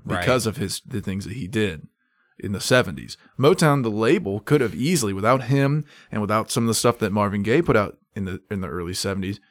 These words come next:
Speaker 2: could have just faded out because they couldn't transition into a different, you know, the new pop music or some other type of music into the seventies.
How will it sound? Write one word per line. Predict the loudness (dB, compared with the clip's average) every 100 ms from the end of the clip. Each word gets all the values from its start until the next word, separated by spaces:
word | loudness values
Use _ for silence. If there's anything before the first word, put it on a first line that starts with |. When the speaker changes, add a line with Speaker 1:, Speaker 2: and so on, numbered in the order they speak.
| _ _
Speaker 2:
could | -2 0
have | 0
just | -4 -2
faded | 2 4 4 4
out | 4 2 -2
because | -2 -2
they | -2
couldn't | -2 0 -2 -2
transition | -2 0 0 -2 -2 -2 -2 -6 -8
into | -6 -6 -2 -2 -2 -6 _ _ -8
a | -6
different, | -2 -2 -2 -6 -6
you | -6
know, | -4
the | -2
new | 0 4 4
pop | 2 -2 -2
music | 0 0 -2 -8
or |
some | -6 -6
other | -2 -2 0
type | 0 -2 -2
of |
music | -2 -2 -2 -6
into | -8
the | -6
seventies. | 0 0 0 -4